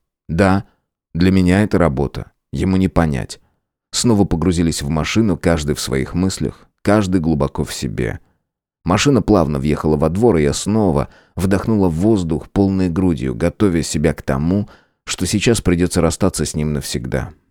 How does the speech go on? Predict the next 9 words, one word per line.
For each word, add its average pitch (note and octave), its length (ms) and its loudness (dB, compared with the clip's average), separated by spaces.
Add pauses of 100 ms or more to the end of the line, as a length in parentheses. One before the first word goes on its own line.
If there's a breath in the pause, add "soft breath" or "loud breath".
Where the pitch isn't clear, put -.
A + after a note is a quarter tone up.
(460)
Вдыхала F#2 480 2
его D2+ 220 2
запах, - 500 -4 (260)
запоминала. E2+ 680 0 (480)
Все - 240 2
как F#2 200 0
в - 100 -18
первый E2 380 2
раз. C#2 340 -4